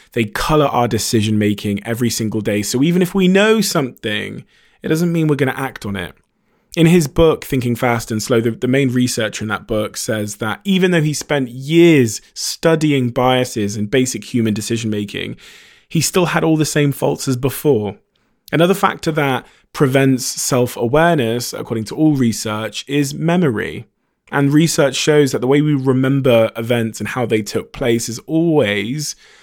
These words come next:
somewhat inaccurate. The reason we got fired from our job, the way we, we recount it to ourselves and glamorize it to ourselves to protect our egos and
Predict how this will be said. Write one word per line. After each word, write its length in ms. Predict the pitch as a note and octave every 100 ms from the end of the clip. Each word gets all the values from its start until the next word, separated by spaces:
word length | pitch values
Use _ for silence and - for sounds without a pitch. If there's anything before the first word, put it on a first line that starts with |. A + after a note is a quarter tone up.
| _ _
somewhat 880 | - - F3 E3+ C#3 F#2+ F2+ - - -
inaccurate. 720 | E3 C#3 - - G2 F#2 - - _ _ _ _ _
The 120 | B2
reason 200 | C3 C3
we 100 | C#3
got 140 | C#3 B2
fired 300 | C#3+ C3+ C#3
from 160 | C#3+
our 140 | C#3+ C#3
job, 320 | D#3+ C3 G#2
the 40 |
way 160 | A#2+ B2
we, 220 | A2+ B2
we 220 | B2 C3+
recount 580 | C3 B2 - - D3 -
it 140 | - -
to 120 | B2+
ourselves 560 | A2 - D3+ D3+ C3+
and 140 | A#2+ G#2
glamorize 600 | B2 D3 D3+ B2+ B2+ A#2+
it 80 | A#2
to 100 | A2+
ourselves 420 | B2 - C#3 C3
to 80 | -
protect 300 | - - -
our 120 | B2
egos 480 | D3 D3 C#3+ C3+ A#2+
and 160 | A2